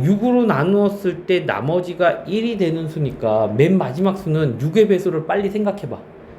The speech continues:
맨 마지막에. 사십팔이지? 오십 안에 들어갈 수 있는 육의 배수 중에. 맞아, 안 맞아? 그러면 이 사십팔이 맨 마지막 수인데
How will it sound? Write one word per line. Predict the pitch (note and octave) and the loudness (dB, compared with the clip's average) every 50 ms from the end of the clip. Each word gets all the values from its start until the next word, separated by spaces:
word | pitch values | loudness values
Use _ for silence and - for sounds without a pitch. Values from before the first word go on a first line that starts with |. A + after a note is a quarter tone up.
| - - | -14 -4
맨 | - C3 C#3+ C#3 | 2 2 2 2
마지막에. | C3 A#2+ A#2 A#2+ B2 A#2 G#2 F#2+ F#2+ - - - - - - - - - - - - - - - - - - - - - - - - - - - - - - - - - - - - - - - - - - - - - A3+ | 2 0 -2 -2 -2 -4 -4 -4 -8 -10 -14 -18 -20 -18 -18 -20 -20 -20 -20 -20 -20 -20 -20 -20 -20 -20 -20 -20 -20 -18 -18 -18 -18 -16 -16 -16 -16 -16 -16 -16 -16 -16 -16 -16 -18 -18 -18 -18 -18 -16 -16 -16 -16 -16 -14
사십팔이지? | - - - G#3+ G#3+ G#3+ G#3 - - G3+ F#3+ F#3+ F3 F#3 A3+ A#3 G#3+ - - - - - - - - - - - D#3 | -6 0 0 0 0 0 -4 0 2 2 2 2 0 0 0 0 -2 -4 -8 -16 -18 -20 -20 -20 -20 -16 -8 -2 0
오십 | F3+ F#3+ F#3+ G3+ F#3 | 2 2 2 2 2
안에 | D#3+ C3+ C3+ D#3 D#3+ | 2 2 2 0 0
들어갈 | C#3 C3+ C#3+ D3 C#3+ C3 | 0 0 0 2 2 0
수 | B2 - - | 0 -2 -6
있는 | C3 A#2+ A#2+ A#2 A2+ G#2+ | -6 -6 -6 -6 -6 -6
육의 | A#2 C3+ C3+ C#3+ B2 | -4 -4 -2 -2 -2
배수 | A#2 A2+ G#2+ - G2+ | -2 -4 -8 -10 -12
중에. | - - G#2+ G2 F#2+ G2 - - - - - - - - - - - - - - - - | -10 -8 -8 -8 -8 -8 -12 -16 -20 -20 -20 -20 -20 -20 -20 -20 -20 -20 -20 -20 -12 -4
맞아, | - C3+ C#3+ C#3+ D#3 | 0 2 2 4 4
안 | C3 A#2 | 2 2
맞아? | A2 G2+ G2+ A#2+ G#2 - - - - - - | 0 -2 -2 -2 -4 -4 -8 -18 -16 -2 4
그러면 | F#3+ G#3 G#3+ G#3 F3 | 4 6 6 6 4
이 | D3+ D#3+ F3 E3+ | 2 0 -2 -4
사십팔이 | - - F#3+ G3 G#3 A#3 A#3 - - - A#3+ G#3+ A3 G#3 D#3 | -4 0 0 0 0 -2 -6 -6 -2 0 0 2 0 0 0
맨 | C#3+ C#3 D3+ | 0 2 2
마지막 | C#3+ A#2 A2 C#3 E3 F3 E3 - | 2 0 0 0 0 -4 -4 -4
수인데 | - - C#3+ C3+ C3+ D3+ D#3 D#3+ C#3+ A2+ - | -4 -4 -4 -2 0 0 0 0 0 -2 -2